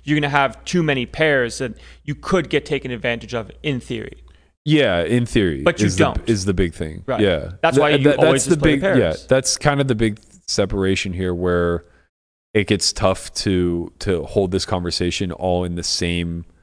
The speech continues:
Speaker 2: vein, is that, uh,
Speaker 1: It's the left side, right side.
Speaker 2: Yeah, it's just live more so than anywhere else. The, the theory and the practice don't really meet in the middle.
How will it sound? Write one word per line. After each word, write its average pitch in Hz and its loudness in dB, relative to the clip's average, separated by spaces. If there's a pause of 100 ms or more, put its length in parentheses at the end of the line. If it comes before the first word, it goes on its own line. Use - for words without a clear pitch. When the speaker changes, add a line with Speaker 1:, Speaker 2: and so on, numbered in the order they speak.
(260)
Speaker 2:
vein, 92 -2 (560)
is 104 0
that, 101 0 (100)
uh, 87 2 (300)
Speaker 1:
It's - -8
the 196 0
left 196 0
side, 190 2
right 185 2
side. 113 -4 (360)
Speaker 2:
Yeah, 165 4
it's 139 0
just 135 2
live 135 4
more 127 2
so 135 2
than 127 2
anywhere 110 2
else. 117 2
The, 104 2
the 104 -2
theory 113 2
and 101 -2
the 95 -4
practice 92 0
don't 98 -2
really 90 -2 (240)
meet 92 -4
in 90 -8
the 87 -4
middle. 82 -6